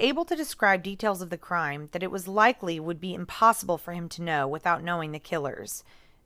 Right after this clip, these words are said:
And according to David, he could even name the motive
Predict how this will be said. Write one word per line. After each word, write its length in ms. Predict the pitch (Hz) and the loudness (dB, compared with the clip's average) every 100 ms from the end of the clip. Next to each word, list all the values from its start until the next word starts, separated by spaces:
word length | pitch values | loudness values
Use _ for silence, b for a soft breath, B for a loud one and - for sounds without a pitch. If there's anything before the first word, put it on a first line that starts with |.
| _ | _
And 100 | 180 | -6
according 380 | 196 - 294 262 | -4 4 4 4
to 80 | 202 | 0
David, 480 | 190 180 151 143 - _ | 2 2 2 -2 -6 _
he 240 | - 214 | -12 -8
could 180 | - 190 | -2 -2
even 380 | 220 240 269 240 | 0 0 2 2
name 300 | 226 226 214 | 2 0 0
the 80 | |
motive 720 | 214 208 196 165 135 131 135 | 0 2 2 2 -2 -4 -8